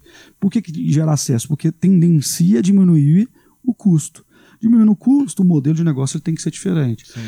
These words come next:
Speaker 1: Então, então, a gente tá apostando muito na humanização do processo. A profissão do contador, ela sempre vai existir, uma vez que ela gere valor. A profissão do médico, ela sempre vai existir,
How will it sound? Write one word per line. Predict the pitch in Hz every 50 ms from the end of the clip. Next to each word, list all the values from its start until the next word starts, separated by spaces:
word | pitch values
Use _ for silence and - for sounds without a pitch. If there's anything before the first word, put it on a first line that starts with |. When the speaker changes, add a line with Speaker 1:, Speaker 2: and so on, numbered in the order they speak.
| 107 107
Speaker 1:
Então, | - 147 147 160 180 202 202 196 165 127 - _ _ _ _ _ -
então, | - - 139
a | 143
gente | 160 165 -
tá | -
apostando | 160 - 175 - - 196 190 175
muito | 160 175 196 - -
na | 190 190
humanização | 190 190 202 196 190 165 202 196 - - 180 180
do | 170 175
processo. | - 185 190 170 - - 143 131 - -
A |
profissão | - 156 160 - - 180 190
do | 196 208
contador, | - 190 180 - 135 127 127 160
ela | 175 175 151
sempre | - - 196 202 - - 151
vai | 135 143 135
existir, | 123 113 120 117 - - - 120 113 110 110 _ _ _ _ _ _ -
uma | 139 143
vez | 131 131 143 -
que | - 165
ela | 151 135
gere | 110 117 135 135
valor. | 120 127 131 120 113 113 113 113 - _ _
A | -
profissão | - 151 135 - 170 175
do | 160 160
médico, | 151 156 170 190 190 160 - - -
ela | 147 139 135
sempre | - - 190 202 - -
vai | 143 156 160 156
existir, | 135 120 127 117 - - - 135 120 117